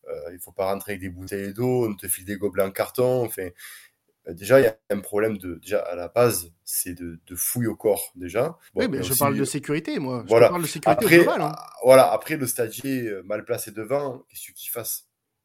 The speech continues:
Speaker 1: Euh,
Speaker 2: Non, mais qu'on me dise pas que la sécurité, euh, était, euh, était opérationnelle, c'est pas vrai.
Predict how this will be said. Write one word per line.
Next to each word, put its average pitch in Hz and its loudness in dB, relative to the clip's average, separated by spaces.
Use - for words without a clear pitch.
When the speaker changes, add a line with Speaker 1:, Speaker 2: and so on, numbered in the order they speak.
Speaker 1:
Euh, - -16
Speaker 2:
Non, 160 2
mais 156 0
qu'on 160 -4
me 160 -2
dise 156 -8
pas 220 0
que 190 -8
la 156 0
sécurité, 151 -2
euh, 127 -4
était, 160 -4
euh, 127 0
était 127 -6
opérationnelle, 143 -4
c'est 131 -10
pas 143 -4
vrai. 139 -10